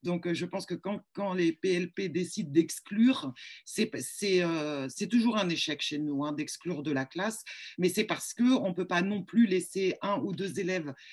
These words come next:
euh, perturber systématiquement les cours, faire perdre du temps à tous les autres. Et, euh,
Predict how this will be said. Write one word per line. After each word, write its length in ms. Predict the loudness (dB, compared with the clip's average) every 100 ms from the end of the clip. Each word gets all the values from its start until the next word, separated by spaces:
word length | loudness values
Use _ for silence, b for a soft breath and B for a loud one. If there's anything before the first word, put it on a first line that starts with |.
| B -2
euh, 80 | -2
perturber 840 | 2 2 2 -2 -4 -2 -2 -2 -4
systématiquement 880 | -6 -8 -4 -2 -2 -6 -6 -4
les 140 | -4 -6
cours, 360 | -6 -8 -8
faire 240 | -8 -8 -4
perdre 220 | -4 -4
du 140 | -6
temps 200 | -6 -8 -2
à 140 | -2
tous 200 | -2 -6
les 240 | -4 -2 0
autres. 240 | -2 -4 0
Et, 240 | 2 2
euh, 100 | 0